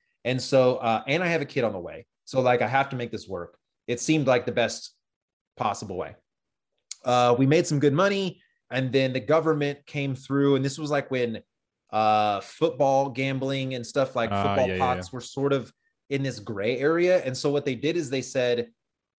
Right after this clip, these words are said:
Speaker 1: they, they kinda made this, it wasn't a law that passed, but it was like, they said something, they made some sort of statement, and all credit card processors stopped processing for online gambling. So
Speaker 2: Wow.
Speaker 1: we could still do business,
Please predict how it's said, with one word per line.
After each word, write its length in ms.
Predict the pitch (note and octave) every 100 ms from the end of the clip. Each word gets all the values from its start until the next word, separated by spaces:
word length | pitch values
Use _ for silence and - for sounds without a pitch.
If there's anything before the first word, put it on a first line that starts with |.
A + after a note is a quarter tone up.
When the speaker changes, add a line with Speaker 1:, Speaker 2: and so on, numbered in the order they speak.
| _ _ _ _ -
Speaker 1:
they, 220 | C3+ C#3
they 140 | C#3+
kinda 300 | C#3 D3+ F#3+
made 220 | E3+ E3+ C#3+
this, 280 | C3 - - _ _ _ -
it 140 | D3+
wasn't 340 | D#3+ G#3+ A3 E3
a 140 | A#2+
law 440 | G#2 G#2 C#3 F3+ F3+
that 160 | E3+
passed, 500 | - E3 E3 D3+ D3
but 140 | C#3+ C#3+
it 80 |
was 180 | C3+ B2+
like, 180 | C#3 C3
they 120 | C#3
said 340 | C3+ - G#3 -
something, 320 | F3 E3+ C#3+
they 80 | C3
made 220 | E3 -
some 160 | E3
sort 180 | C#3+ D3
of 60 | A#2+
statement, 540 | - C#3 C#3 A#2 A2+ A#2+
and 140 | A#2+ -
all 360 | A2+ D3+ E3+ -
credit 320 | - D#3+ F3
card 260 | D3 A#2
processors 720 | - C#3 C3+ B2+ A2+ A2 G#2 - _ _ _
stopped 680 | - - - D#3+ D#3+ - -
processing 760 | C#3 B2+ - B2 - A#2 G#2+ -
for 140 | A#2+
online 480 | A#2 A#2 A2+ G#2 G2
gambling. 440 | G#2+ G2 D2 C2+ _ _ _ _ _ _
So 420 | - C#3+ C3+ B2
Speaker 2:
Wow. 180 | A2+ - _ _ _ A2
Speaker 1:
we 240 | C3+ A3+
could 180 | A#3 A#3
still 220 | G#3+ F3+
do 160 | C#3 C3
business, 720 | F#3+ A3 C3+ G#2+ - -